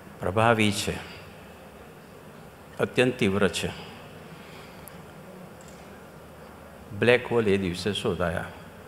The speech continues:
ને આજે બી આપણે બ્લેક હોલ નથી જોઈ શકતા. એવી રીતે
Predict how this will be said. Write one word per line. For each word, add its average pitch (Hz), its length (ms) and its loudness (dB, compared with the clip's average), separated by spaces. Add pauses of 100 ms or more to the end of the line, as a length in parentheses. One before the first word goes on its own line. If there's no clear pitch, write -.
(280)
ને 107 100 0
આજે 107 280 6
બી 135 160 6
આપણે 120 220 8
બ્લેક 104 400 4
હોલ 113 180 4 (160)
નથી 98 320 0
જોઈ 87 200 0
શકતા. 85 420 -2 (1400)
એવી 143 280 8
રીતે 123 640 4